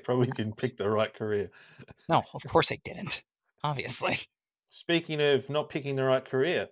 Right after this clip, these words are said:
Speaker 1: time for plugs.
Speaker 2: I'm so mad at you because there was literally an electrical joke right there.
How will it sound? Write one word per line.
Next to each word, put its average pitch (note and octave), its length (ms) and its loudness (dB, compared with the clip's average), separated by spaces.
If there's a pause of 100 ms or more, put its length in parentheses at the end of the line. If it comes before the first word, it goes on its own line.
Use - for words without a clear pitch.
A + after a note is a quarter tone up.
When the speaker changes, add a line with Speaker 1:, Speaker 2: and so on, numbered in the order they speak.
(200)
Speaker 1:
time F3 200 -2
for E3 100 -4
plugs. F3+ 540 2 (640)
Speaker 2:
I'm D3+ 120 2
so G3+ 300 8
mad A#2+ 240 6
at B2+ 100 4
you C#3 240 0
because A2+ 800 -2 (140)
there A#2 200 0
was A#2 280 -4
literally B2+ 640 0
an A2+ 80 -2
electrical A2 520 -4
joke F#2+ 380 -6 (140)
right G2 480 -6
there. F2+ 400 -4